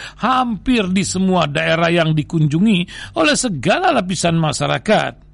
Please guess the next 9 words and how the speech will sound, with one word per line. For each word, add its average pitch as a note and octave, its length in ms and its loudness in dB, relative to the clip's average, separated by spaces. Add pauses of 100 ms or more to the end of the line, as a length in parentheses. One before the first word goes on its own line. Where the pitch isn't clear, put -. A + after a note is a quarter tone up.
(420)
Dari D4+ 560 0
guru A#3 240 4
besar D#3+ 560 2
dan D#3+ 240 2
akademisi, D#3 960 0
pebisnis D#3+ 720 -2
dan D#3+ 240 0
pelaku E3+ 560 -2
ekonomi, F3 560 0